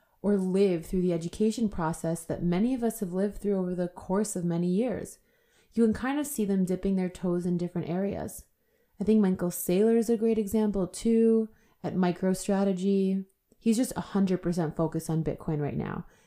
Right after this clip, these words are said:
And I would not be surprised if in this year he starts talking about Ethereum. It's, it's just how the education process works. You have to fully understand Bitcoin before you can start to see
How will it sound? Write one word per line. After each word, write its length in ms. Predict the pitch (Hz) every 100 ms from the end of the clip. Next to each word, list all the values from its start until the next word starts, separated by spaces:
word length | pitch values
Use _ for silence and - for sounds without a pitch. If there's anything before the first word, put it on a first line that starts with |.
| _
And 80 | 196
I 60 | 208
would 100 | 190
not 260 | 175 170
be 120 | 185
surprised 720 | 175 180 214 226 196 175 170 -
if 160 | 180
in 160 | 175 175
this 260 | 262 -
year 220 | 175 160 156
he 100 | 165
starts 420 | - 156 156 -
talking 400 | - 147 - 165
about 200 | 147 147
Ethereum. 600 | - 180 143 92 185 180 - - - _ _ _
It's, 220 | 220 214 - _
it's 200 | 226 -
just 340 | - 262 285 254
how 140 | 226
the 120 | 196
education 540 | 170 170 - 175 156 156
process 460 | 151 147 120 -
works. 340 | - - - -
You 80 |
have 220 | 190 190 -
to 80 |
fully 480 | 190 - 190 202 220
understand 480 | 233 233 226 220 196
Bitcoin 640 | 202 - 170 151 156 160
before 300 | - 170 175
you 100 | 170
can 200 | 165 170
start 300 | 165 160 151
to 80 | -
see 460 | - 165 165 156